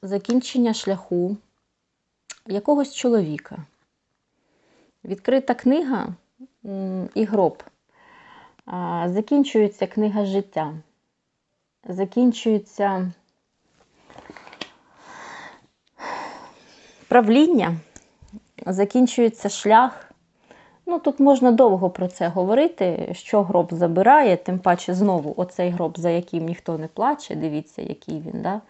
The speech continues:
Ніхто за ним не плаче. От. А книга відкрита, тому це стане, м, приховувати вже нема чого. А, вже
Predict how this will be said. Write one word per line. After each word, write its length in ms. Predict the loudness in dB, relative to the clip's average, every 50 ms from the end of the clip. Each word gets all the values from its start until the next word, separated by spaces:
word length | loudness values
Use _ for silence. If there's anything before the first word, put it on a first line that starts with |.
| -20 -20 -20 -20 -20 -20 -20 _ _
Ніхто 260 | -14 -8 -2 0 0 0
за 140 | 0 -2
ним 160 | -2 -4 -6 -6
не 120 | -8 -8
плаче. 440 | -2 2 2 2 2 2 -2 -12 -14 -16 -18 _ -20 -20 -20 -20 -20 -20 -20 _ _ _ _ -16 -10
От. 360 | -6 -4 -4 -4 -4 -6 -6 -4
А 60 | -6
книга 400 | -4 0 2 2 4 4 4 2
відкрита, 600 | 2 2 0 0 2 4 4 4 2 0 -6 -12 -12 _
тому 240 | -4 -2 0 0 0
це 200 | -2 -4 -8 -8
стане, 760 | -8 _ 0 2 2 4 4 4 4 4 4 2 2 0 -4 -10 _ _ _ -14 -10
м, 580 | -8 -6 -6 -4 -4 -4 -4 -2 -2 -4 -4 -2
приховувати 680 | -2 -2 0 4 4 4 6 6 4 2 0 0 0 0
вже 280 | 2 4 4 4 6
нема 300 | 4 4 4 4 4 2
чого. 540 | 2 0 -2 -4 -2 -2 -2 0 0 0 -2 -4 -8 _ _ _ _ -20 -20 -20 -20 -20 -20 -20 -20 -20 -20 _ _ _ _
А, 340 | -6 -4 -2 0 0 0 0
вже 840 | -2 -4 -4 -4 -4 -2 2 6 6 8 8 8 8 6 4 0